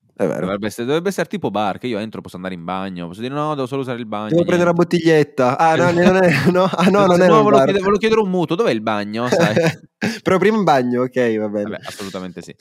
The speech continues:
Speaker 2: E niente, questa era un po' la cosa principale. Poi sono successe un po' di altre cose. Tra l'altro, non so se hai visto ieri Bitcoin cosa ha combinato, o forse l'altro i-, no, ieri, ieri.
Speaker 1: Con
Speaker 2: Non so se hai
Speaker 1: ventitremila?
Speaker 2: visto.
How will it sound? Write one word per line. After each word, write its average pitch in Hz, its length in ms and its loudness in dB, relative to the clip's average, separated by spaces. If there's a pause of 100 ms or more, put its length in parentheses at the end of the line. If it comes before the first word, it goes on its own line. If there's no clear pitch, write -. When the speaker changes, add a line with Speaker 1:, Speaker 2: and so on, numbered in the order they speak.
(800)
Speaker 2:
E 269 60 -12
niente, 202 240 -6
questa 240 220 -2
era 233 80 0
un 165 60 -4
po' 160 120 0
la 156 80 0
cosa 147 160 -2
principale. 139 460 -6
Poi 220 100 -6
sono 220 140 -14
successe 160 280 -12
un 143 120 -12
po' 180 100 -8
di 170 100 -6
altre 156 220 -8
cose. 190 240 -2
Tra 123 120 -4
l'altro, 143 180 -4
non 101 80 -6
so 120 100 -12
se - 80 -10
hai 98 60 -8
visto 107 220 -10
ieri 104 260 -6
Bitcoin 98 400 -8
cosa 90 180 -8
ha 85 60 -10
combinato, 90 840 -6
o 104 140 -4
forse 151 320 -6
l'altro 117 480 -2
i-, 101 180 -8
no, 139 140 -10
ieri, 101 480 -6
ieri. 90 280 -8
Speaker 1:
Con 123 100 -8
Speaker 2:
Non 160 120 0 (160)
so 170 100 0
se 180 120 0
hai 190 40 2
Speaker 1:
ventitremila? 156 40 2
Speaker 2:
visto. 120 280 -4